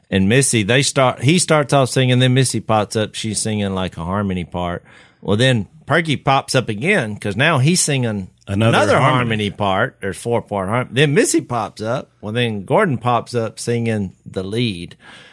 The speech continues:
Speaker 1: And look, that was one take. They did all that, which I, you know, we never, most people I think, think, "Oh, they've been working, working for hours."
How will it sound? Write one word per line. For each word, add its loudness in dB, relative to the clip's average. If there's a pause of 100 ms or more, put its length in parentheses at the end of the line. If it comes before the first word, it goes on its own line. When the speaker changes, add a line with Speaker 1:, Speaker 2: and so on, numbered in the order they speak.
(180)
Speaker 1:
And 4
look, 4
that 4
was 0
one 4
take. 0
They 4
did 4
all 4
that, 0
which 2
I, 4
you 2
know, 6
we 4
never, 4 (180)
most 2
people 4
I 6
think, 0
think, -2
"Oh, 0
they've 0
been -2
working, -4 (320)
working -6
for -6
hours." -2